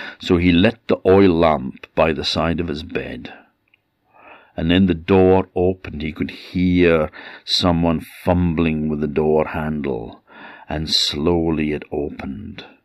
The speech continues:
and into the room stepped Robbie Ha. Well, Mister James looked at him and said,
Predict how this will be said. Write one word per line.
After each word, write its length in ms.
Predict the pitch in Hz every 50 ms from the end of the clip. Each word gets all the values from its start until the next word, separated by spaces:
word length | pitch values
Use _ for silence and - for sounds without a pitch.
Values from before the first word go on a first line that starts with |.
| _ _ _ - - - - _ _ _
and 200 | - 78 80 - - _
into 500 | - 92 95 95 95 90 87 - - -
the 160 | 71 69 73 76
room 540 | 76 80 87 87 80 76 71 71 69 67
stepped 640 | 65 - - - - 85 76 69 - _ - - - - _ _ _
Robbie 420 | - - 139 131 131 135 135 127 -
Ha. 520 | - - 131 131 127 120 120 - - - - _ _ _ _ _ _ _ _ _ _ _ _ _ _ _ _ _ _ _ _ _ _ _ _ _ _ _ _ _ _ - -
Well, 520 | - - - - - - - 104 - - _ _ _ _ _ _ _ _ _ _ _ _ _ _ _ - - - - - - - - - -
Mister 340 | - - 85 - - - 76
James 640 | - - - - 90 80 87 85 76 76 - - 78
looked 260 | 82 90 87 - -
at 60 | 67
him 120 | 67 69
and 120 | 73 76 -
said, 240 | - 85 71 -